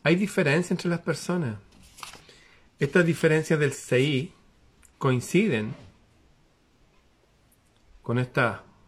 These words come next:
imperios antiguos. Hay gente que es más potente intelectualmente.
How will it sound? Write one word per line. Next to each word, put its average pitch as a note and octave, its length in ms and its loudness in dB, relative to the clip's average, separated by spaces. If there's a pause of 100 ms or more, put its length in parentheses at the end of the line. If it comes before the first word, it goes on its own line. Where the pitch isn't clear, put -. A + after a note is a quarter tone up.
(720)
imperios C3 460 0
antiguos. B2+ 540 -4 (760)
Hay D#3+ 160 0
gente F3+ 440 0
que A#2 100 -2
es G#2+ 60 -6
más B2 220 -2
potente C3+ 580 -2
intelectualmente. A2+ 1160 -4